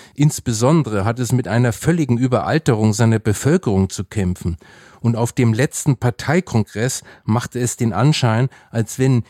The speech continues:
Chinas Fokus zumindest kurzfristig nicht mehr ganz klar auf Wachstum ausgerichtet ist, sondern erstmal auf den Erhalt der Machtstrukturen. Und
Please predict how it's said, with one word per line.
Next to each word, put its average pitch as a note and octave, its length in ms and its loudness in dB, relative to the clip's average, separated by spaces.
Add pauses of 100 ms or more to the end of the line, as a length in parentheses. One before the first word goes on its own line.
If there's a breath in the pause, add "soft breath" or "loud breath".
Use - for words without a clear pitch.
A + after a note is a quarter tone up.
(140 soft breath)
Chinas D3 400 2
Fokus A2 640 -2
zumindest C3 480 2
kurzfristig A#2 760 -2
nicht C#3 260 0
mehr A#2+ 120 2
ganz G#2+ 360 0
klar A#2 300 0
auf F#2 260 -6
Wachstum C3+ 400 -2
ausgerichtet C3+ 720 -2
ist, D3+ 180 -4 (260 loud breath)
sondern B2+ 360 2
erstmal C3+ 500 0
auf A#2+ 160 -4
den A2+ 220 -2
Erhalt G2+ 500 -2 (160)
der G#2+ 120 0
Machtstrukturen. F#2+ 920 -4 (320 loud breath)
Und G2 200 0